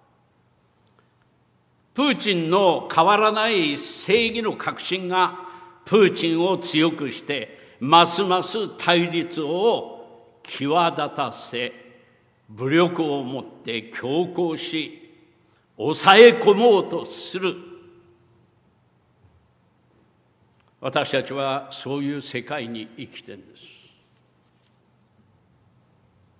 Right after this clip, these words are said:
私たちは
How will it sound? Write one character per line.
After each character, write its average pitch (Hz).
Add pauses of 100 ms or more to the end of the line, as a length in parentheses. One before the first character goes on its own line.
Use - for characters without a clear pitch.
(1500)
私 113
た 110
ち -
は 107